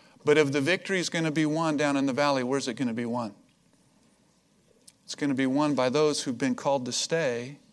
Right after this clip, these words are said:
who are up on the mountain lifting us up in prayer, saying, "Lord, give your word free course. Lord, glorify your gospel.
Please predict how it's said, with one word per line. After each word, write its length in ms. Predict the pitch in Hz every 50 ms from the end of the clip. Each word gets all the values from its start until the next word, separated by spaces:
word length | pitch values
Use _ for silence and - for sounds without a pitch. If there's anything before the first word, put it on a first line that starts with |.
| _ _ - - - - _ _ _ _ -
who 140 | - 131 127
are 120 | 131 131
up 160 | 147 143 -
on 160 | 165 156 156
the 60 | 147 147
mountain 380 | 147 151 160 160 127 117 117 127
lifting 340 | 131 135 131 - 151 143 139
us 180 | 139 139 - -
up 180 | 147 135 -
in 100 | 147 135
prayer, 480 | 131 - - 143 127 123 117 110 110 - - _ _ _ _ _ _ _ _ _ _ _ _ _ _ _ _ _ _ _
saying, 300 | - - - 143 135 131
"Lord, 400 | 127 131 139 139 143 147 151 147 143 - - - - _ -
give 180 | - 147 139 139
your 160 | 143 143 139
word 320 | 135 139 151 151 139 127
free 180 | - - 143 135
course. 720 | 127 - - 135 127 120 110 - - - - - - - _ _ _ _ _ _ _ _ - - - _ _ _
Lord, 380 | - 127 135 139 147 151 143 131
glorify 800 | 143 139 139 147 151 151 143 - - 156 151 151 147 147 147 143 127 - -
your 180 | 135 135 127 120
gospel. 640 | 123 131 117 117 113 - - - - 120 113 113